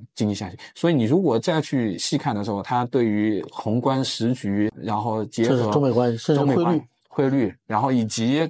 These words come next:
Speaker 1: 各种
Speaker 2: 第一批的多多卖家，第-，挣的第一批是汇率差。
Speaker 1: 对，汇率差。
Speaker 2: <laughs> 这就很有意思。
Speaker 1: 对，所以就我觉得这一些环环相扣以后，你发现这个又极度本质、本质简单又回归到那个逻辑。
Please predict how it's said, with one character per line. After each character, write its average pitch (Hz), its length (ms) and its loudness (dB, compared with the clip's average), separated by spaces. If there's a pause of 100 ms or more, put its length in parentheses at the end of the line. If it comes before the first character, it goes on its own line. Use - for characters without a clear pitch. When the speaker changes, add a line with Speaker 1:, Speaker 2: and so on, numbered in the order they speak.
Speaker 1:
各 185 100 0
种 190 80 2
Speaker 2:
第 196 60 4
一 - 20 2
批 175 180 0
的 139 380 2 (420)
多 160 200 4
多 156 100 2
卖 151 140 2
家， 135 200 2 (120)
第-， 170 120 0 (120)
挣 175 120 0
的 135 80 2
第 160 160 0
一 156 60 2
批 139 160 2
是 143 160 0
汇 185 180 0
率 143 120 2
差。 180 260 -8 (160)
Speaker 1:
对， 117 140 0
汇 185 160 0
率 143 80 0
差。 139 260 -2
Speaker 2:
<laughs> - 160 -6
这 156 80 4
就 131 80 4
很 139 100 -2
有 139 80 2
意 127 140 4
思。 113 140 -10 (240)
Speaker 1:
对， 110 280 -2
所 - 220 -4
以 123 280 2
就 165 180 2
我 120 100 4
觉 117 100 2
得 139 120 2
这 220 140 0
一 147 100 4
些 127 240 2 (120)
环 135 200 2
环 151 120 2
相 151 140 -2
扣 139 160 -2
以 98 60 -2
后， 101 120 -4
你 98 120 -2
发 107 160 -4
现 101 100 -4
这 120 160 -2
个 104 180 -6 (300)
又 147 140 4 (120)
极 - 160 0
度 139 140 4
本 87 160 -2
质、 - 160 -14 (140)
本 101 180 -4
质 104 260 -4
简 98 160 0
单 101 160 -2 (440)
又 127 120 2
回 - 140 2
归 101 100 4
到 95 200 0
那 101 160 -4
个 - 60 -14
逻 - 80 -14
辑。 120 100 -16